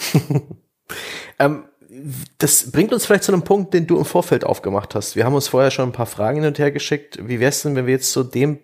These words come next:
Beispiel gehen, wer zu Spielen, die lang sind, und das ist gut so, von den Vorteilen von langer Spielzeit, von, äh, von Dingen, die vielleicht nur mit langen Spielen erreichbar sind.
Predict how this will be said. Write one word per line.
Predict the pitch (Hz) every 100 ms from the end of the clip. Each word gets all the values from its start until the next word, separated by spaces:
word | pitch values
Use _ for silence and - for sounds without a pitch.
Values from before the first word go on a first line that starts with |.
| _
Beispiel | 120 139 - 135 123
gehen, | - 131 127 127 127 131 - - - _
wer | _ - 117
zu | - 135 110
Spielen, | - - 127 120 117
die | 117
lang | 104 104 131
sind, | 127 131 127
und | - 117
das | 117
ist | - -
gut | - 202
so, | - - 104 _ _ _
von | - 110
den | 107
Vorteilen | - 190 - 110 98
von | -
langer | 101 95 92
Spielzeit, | - - 98 - 92 92 -
von, | - 98 98 90
äh, | - 98 98 95 - -
von | - 117 107
Dingen, | 123 131 -
die |
vielleicht | 123 117 117
nur | 135 147 151
mit | 135 127
langen | 120 127 135
Spielen | - - 127 127
erreichbar | - 117 110 160 - 82
sind. | 104 - - -